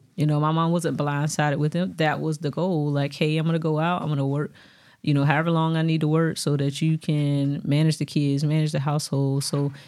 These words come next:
if somebody's agreeing to that, that's different. But if you just kinda assume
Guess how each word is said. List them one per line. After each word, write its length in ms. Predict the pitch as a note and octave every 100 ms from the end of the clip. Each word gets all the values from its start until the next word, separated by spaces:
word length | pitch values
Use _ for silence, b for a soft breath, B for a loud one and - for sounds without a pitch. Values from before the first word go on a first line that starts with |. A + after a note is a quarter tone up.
| B
if 80 | D3
somebody's 340 | G3 G3 D3+
agreeing 320 | C#3 D3+ E3 F#3+
to 100 | A3
that, 240 | A#3 - A#3+
that's 260 | D3+ C#3 C#3
different. 440 | - D#3+ E3 - - _ -
But 140 | C#3+
if 120 | C#3
you 100 | E3 E3
just 200 | D#3 -
kinda 340 | E3 C#3+ C3+
assume 760 | D3 - - G#3+ E3 C#3+ C#3 D3